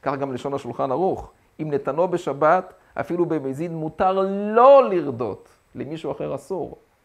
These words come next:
למישהו אחר אסור לרדות כדי להציל אותו מחיוב חטוס. ולמה? כי אין אומרים לאודום עמוד וחטא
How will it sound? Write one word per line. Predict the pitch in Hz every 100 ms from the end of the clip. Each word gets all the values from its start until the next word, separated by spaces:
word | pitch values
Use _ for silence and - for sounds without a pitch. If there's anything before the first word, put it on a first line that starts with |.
| _ _ _ -
למישהו | 165 185 262 - 240
אחר | 226 247 226
אסור | - 254
לרדות | 254 214 180 226 233
כדי | 196 214
להציל | 214 190 190 208 196
אותו | 185 214 180 117 - _ _ _ _ _ _ _ _ _ _ -
מחיוב | 165 - 208 175
חטוס. | - 202 190 143 120 -
ולמה? | 170 160 156 160 175 214 - _
כי | 196 156
אין | 156 156 -
אומרים | 214 226 214 214 208 165
לאודום | 147 - 190 165 185 185
עמוד | - 147 151 180 156 139
וחטא | 139 - - 180 175 196